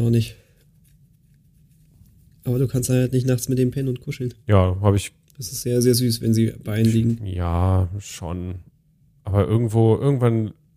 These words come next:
Speaker 2: ist es auch too much irgendwie. Das reicht mir dann auch.
Speaker 1: Okay.
Speaker 2: Ist nur so, so mein
Speaker 1: Ich glaub,
Speaker 2: Ding.
Speaker 1: das
Speaker 2: Ja,
Speaker 1: sehe ich anders.
Speaker 2: ja. Ich meine, ich, äh, äh, find die super süß.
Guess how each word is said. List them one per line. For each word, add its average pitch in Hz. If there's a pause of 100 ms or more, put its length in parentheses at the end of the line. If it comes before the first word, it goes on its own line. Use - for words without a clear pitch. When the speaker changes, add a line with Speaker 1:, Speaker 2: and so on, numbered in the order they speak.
(240)
Speaker 2:
ist 110
es -
auch -
too -
much 80
irgendwie. - (540)
Das -
reicht -
mir 85
dann 90
auch. - (2500)
Speaker 1:
Okay. - (1040)
Speaker 2:
Ist -
nur 92
so, 82 (100)
so -
mein 78
Speaker 1:
Ich -
glaub, -
Speaker 2:
Ding. 95
Speaker 1:
das -
Speaker 2:
Ja, 101
Speaker 1:
sehe 95
ich 117
anders. 110
Speaker 2:
ja. - (220)
Ich -
meine, 113
ich, -
äh, 113
äh, 104
find -
die 107
super 123
süß. 107